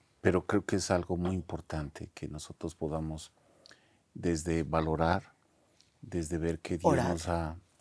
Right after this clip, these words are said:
Speaker 1: ha suplido, porque cuántas personas hoy en día están sin trabajo, que llevan ya algunos, algunos amigos nos escriben, "Ya tengo tantos meses, incluso a-, años,
Speaker 2: Sí.
Speaker 1: que no consigo", y, y,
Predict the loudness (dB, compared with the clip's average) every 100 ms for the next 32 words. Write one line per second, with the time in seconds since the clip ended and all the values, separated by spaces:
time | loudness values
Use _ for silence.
0 | _ _ _ -12 -6 -4 -6 -6 -2 -2
1 | -2 -6 _ -20 _ _ _ -10 -6 -6
2 | -2 -2 -2 -4 -2 -2 0 0 0 0
3 | 0 -2 -2 -2 -4 -6 -6 -6 -2 -2
4 | -2 -10 _ -12 -10 -6 -4 -6 -8 -20
5 | _ _ _ _ _ _ -4 2 4 4
6 | 4 2 0 -2 -2 -2 -6 -8 -8 -4
7 | -4 -4 -2 -2 -4 -6 -8 -8 -6 -2
8 | 0 0 0 -2 -4 -6 -6 -6 -8 -8
9 | -6 -4 -4 -4 -8 -10 -12 -10 -8 -2
10 | -2 -2 -6 -4 -2 -4 -6 -10 -16 -20
11 | -20 -14 -8 -8 -4 2 2 2 0 -4
12 | 2 2 4 2 0 -4 -20 -20 -20 -20
13 | -14 -4 0 0 -2 -6